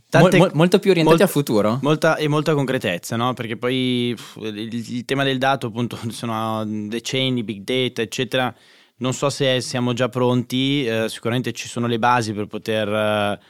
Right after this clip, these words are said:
Speaker 1: utilizzare il dato in maniera intelligente, in maniera strutturata, in maniera predittiva, ripeto, a beneficio alla fine del modo in cui costruiamo, del modo in cui pianifichiamo, tutti i temi che abbiamo a lungo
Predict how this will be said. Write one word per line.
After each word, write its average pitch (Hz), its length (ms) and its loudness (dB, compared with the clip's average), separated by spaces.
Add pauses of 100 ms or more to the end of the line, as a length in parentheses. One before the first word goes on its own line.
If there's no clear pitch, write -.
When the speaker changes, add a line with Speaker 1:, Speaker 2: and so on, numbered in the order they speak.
(200)
Speaker 1:
utilizzare 120 500 0
il 117 80 0
dato 120 320 2
in 110 60 -6
maniera 113 200 -4
intelligente, 113 600 -2
in 104 40 0
maniera 107 220 0
strutturata, 120 800 2
in 117 80 0
maniera 120 240 -2
predittiva, 131 920 -2 (500)
ripeto, 107 460 -2
a 110 40 2
beneficio 104 440 -4 (100)
alla 113 320 2
fine 104 460 -2
del 95 120 -6
modo 104 220 -4
in 101 60 -8
cui 101 100 -12
costruiamo, 110 720 -2
del 101 100 -2
modo 98 200 0
in 101 80 -2
cui 95 160 -6
pianifichiamo, 104 840 -2 (300)
tutti - 260 -18
i 90 160 -16
temi 95 320 -8
che - 80 -14
abbiamo 90 340 -6
a - 120 -10
lungo 98 380 -2